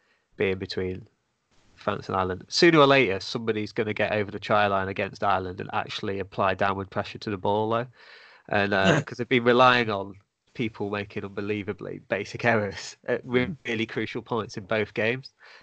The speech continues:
Speaker 1: which could have actually turned the momentum of, of both of those matches. So they've been quite lucky in a way there.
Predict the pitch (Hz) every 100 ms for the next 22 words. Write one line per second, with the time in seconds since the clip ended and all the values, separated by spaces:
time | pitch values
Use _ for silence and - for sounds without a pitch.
0 | - - - 139 113 104 - 117 98 -
1 | 104 98 101 101 - 107 101 101 104 107
2 | 95 98 _ - 104 92 - _ 120 -
3 | 110 110 - 101 104 101 95 - - -
4 | - - - - - 117 117 139 139 104
5 | 113 113 117 104 98 98 - 101 113